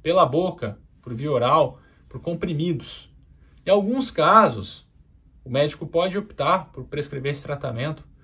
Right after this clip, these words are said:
pela via intramuscular, por exemplo, quando ele já sabe que o paciente tem uma dificuldade de absorção, não vai conseguir aproveitar aquela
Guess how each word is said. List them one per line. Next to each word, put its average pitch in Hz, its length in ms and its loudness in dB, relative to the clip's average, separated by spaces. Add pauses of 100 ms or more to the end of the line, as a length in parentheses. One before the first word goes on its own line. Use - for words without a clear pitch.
(640)
pela 151 180 0
via 147 140 0
intramuscular, 160 840 0
por 117 140 -6
exemplo, 107 440 -4 (280)
quando 143 200 -6
ele 151 120 -2
já 170 180 -2
sabe 160 460 4
que 170 120 -14
o 156 40 -8
paciente 147 480 -8
tem 143 160 -6
uma 147 100 -6
dificuldade 139 880 -2 (100)
de - 120 0
absorção, 135 640 -2 (460)
não 131 80 -8
vai 147 160 2
conseguir 165 260 -6
aproveitar 165 1040 4 (640)
aquela 127 540 0